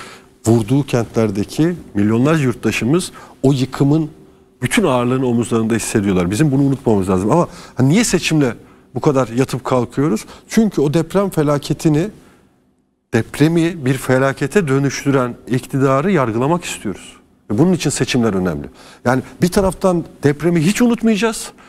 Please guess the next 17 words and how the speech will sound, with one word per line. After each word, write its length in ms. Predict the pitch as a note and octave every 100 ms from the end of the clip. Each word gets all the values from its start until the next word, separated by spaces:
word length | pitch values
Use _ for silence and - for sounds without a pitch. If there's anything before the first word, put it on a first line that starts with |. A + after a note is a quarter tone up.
| -
ama 140 | A#2+
bir 60 | D3+
taraftan 600 | G3 F#3 - F#3+ E3+ E3
da 140 | E3+
depremde 460 | D3+ D3 D#3+ E3 F3+
ortaya 380 | F#3 D#3 F3 F#3
çıkan 380 | - - D#3 B2+
o 260 | D3 - C#3+
ağır 220 | E3 A#3
faturanın 580 | - F3 D#3 D3 G3 A3+ - - _ _
bir 60 |
takım 220 | - G#2+ D#3+
sorunları 500 | - B2 C#3 E3 A3
var 120 | G3+
ya. 180 | D3+ - - - _ _ _ _ _ _ _
Yani 220 | A#2 B2 A#2
burada 280 | C3+ D3